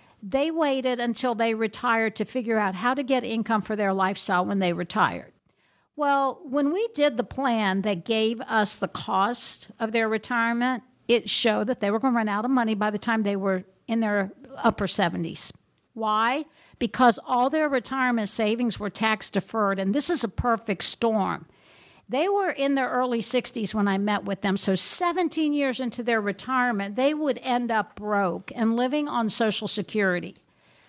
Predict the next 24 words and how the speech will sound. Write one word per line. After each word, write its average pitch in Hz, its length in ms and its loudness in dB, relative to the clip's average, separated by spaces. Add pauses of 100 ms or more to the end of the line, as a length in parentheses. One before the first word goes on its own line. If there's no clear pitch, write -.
(260)
So 294 220 2
planning 330 760 0
today 254 640 -2
with 208 240 -2
your 233 100 0
future 269 460 -2
needs 233 320 0
in 202 140 2
mind 196 280 2
can 220 180 -2
take 320 380 -2
this 254 240 2
retirement 262 560 -2
crisis 277 680 0
and 247 140 0
create 269 240 0
a 254 60 0
retirement 247 500 0
success, 247 800 0
so 269 140 0
you 277 200 2
have 277 180 0
the 208 100 0
confidence 214 840 -2